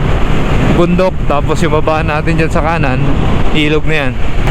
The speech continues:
Maambon na naman. Nararamdaman ko na naman yung ambon na yan. Huwag naman, sir.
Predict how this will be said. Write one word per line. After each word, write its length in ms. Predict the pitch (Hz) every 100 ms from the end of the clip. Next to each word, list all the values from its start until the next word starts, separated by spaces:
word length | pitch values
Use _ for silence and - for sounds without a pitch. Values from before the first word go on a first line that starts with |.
| 143 139 143 - - - - - - - - -
Maambon 560 | 151 156 170 185 175 180
na 80 |
naman. 480 | 190 196 233 202 196 175 - 151 - - - - - 151
Nararamdaman 640 | 139 160 180 170 180 170
ko 100 | 180 180
na 80 | 175
naman 240 | 180 190
yung 80 | 180
ambon 320 | 180 160 180
na 80 | 185
yan. 240 | 202 175 170 156 - - - - - - - - - -
Huwag 320 | 156 175 180 180
naman, 880 | 175 196 202 202 196 196 226 254 214
sir. 720 | 208 - 220 247 254 202 170